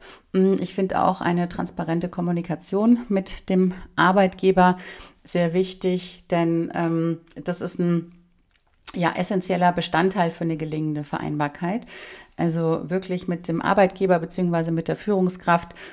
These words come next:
mm, regelmäßig auch über das Thema familiäre Verpflichtungen zu sprechen im Rahmen von, ähm, One-to-Ones oder im Rahmen von Mitarbeitergesprächen, die es ja auch einmal jährlich gibt,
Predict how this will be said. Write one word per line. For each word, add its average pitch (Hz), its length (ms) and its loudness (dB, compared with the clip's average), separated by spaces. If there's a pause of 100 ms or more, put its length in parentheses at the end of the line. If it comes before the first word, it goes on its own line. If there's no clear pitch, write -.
(180)
mm, 175 460 4
regelmäßig 175 720 -2 (180)
auch 170 200 0
über 170 180 -4
das 160 160 -8
Thema 165 480 0 (140)
familiäre 190 480 -4
Verpflichtungen 175 840 -4
zu - 120 -20
sprechen 170 460 -4
im 160 140 -2
Rahmen 160 360 0
von, 156 360 0 (500)
ähm, 156 540 4 (260)
One-to-Ones 170 720 0
oder 160 160 -2
im 160 100 -2
Rahmen 156 300 -4
von 160 300 -4 (420)
Mitarbeitergesprächen, 165 1400 -4
die 160 100 -12
es 151 100 -14
ja 165 160 -6
auch - 180 -6
einmal 156 280 -8
jährlich 151 400 -10
gibt, 175 280 -10